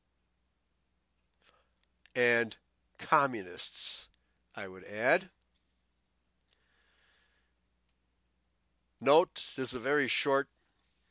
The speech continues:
uh, essay. Note, a recent edition of Eugenics and Other Evils f-, uh, from Inkling Books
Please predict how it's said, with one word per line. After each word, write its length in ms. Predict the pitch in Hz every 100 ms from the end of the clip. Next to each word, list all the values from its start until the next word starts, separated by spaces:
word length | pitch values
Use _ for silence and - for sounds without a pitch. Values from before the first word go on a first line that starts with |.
| _ - - _ _ _ _
uh, 280 | 117 110 104 -
essay. 440 | 160 - 175 202 196 _ _ _ _ _ - _ _
Note, 340 | 131 190 156 - _ _ 127
a 120 | 123
recent 440 | 131 214 - 220 160
edition 480 | 143 180 - 202
of 100 | 160
Eugenics 580 | 123 120 135 160 190 -
and 220 | 151 131
Other 300 | 135 165 180 165
Evils 640 | 160 156 147 131 - - -
f-, 60 | 131
uh, 120 | 127 - -
from 440 | - 143 135 123 - _ _ _ -
Inkling 720 | 190 247 - 202 214 202 165
Books 680 | 120 180 - - - -